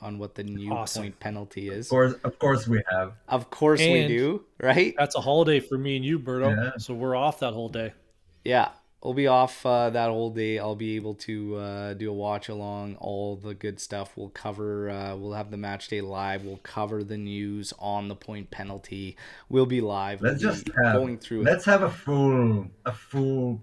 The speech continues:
Speaker 3: podcast day, like, starting early, and just, you know,
Speaker 2: Wow.
Speaker 3: dishing out the news as they go along, talking in between,
Speaker 1: Just
Speaker 3: maybe have
Speaker 1: me
Speaker 3: some
Speaker 1: hooked
Speaker 3: guests.
Speaker 1: up live nonstop for the entire day? No, no, no.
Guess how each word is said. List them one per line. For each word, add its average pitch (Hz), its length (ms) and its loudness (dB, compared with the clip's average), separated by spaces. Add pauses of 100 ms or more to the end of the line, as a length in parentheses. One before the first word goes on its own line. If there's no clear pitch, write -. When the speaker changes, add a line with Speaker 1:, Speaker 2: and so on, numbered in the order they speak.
Speaker 3:
podcast 110 600 -2
day, 104 260 2
like, 101 220 -4
starting 113 500 0
early, 139 500 0 (600)
and 117 460 2
just, 147 300 -2
you 165 80 -8
know, 160 300 -8 (400)
Speaker 2:
Wow. 95 100 -12 (220)
Speaker 3:
dishing 165 340 0
out 156 180 6
the 139 80 0
news 127 300 2
as 123 140 0
they 120 120 2
go 117 220 4
along, 127 480 0
talking 110 380 -6
in 104 120 -2
between, 117 400 -6
Speaker 1:
Just 160 300 2
Speaker 3:
maybe 131 80 0
have 120 160 4
Speaker 1:
me 151 100 0
Speaker 3:
some 208 120 -4
Speaker 1:
hooked 143 180 4
Speaker 3:
guests. - 140 0
Speaker 1:
up 135 240 2
live 117 680 2
nonstop 117 960 -2
for 127 160 -2
the 107 200 -2
entire 107 840 -4
day? 110 600 -6
No, 101 240 -8
no, - 180 -10
no. - 100 -20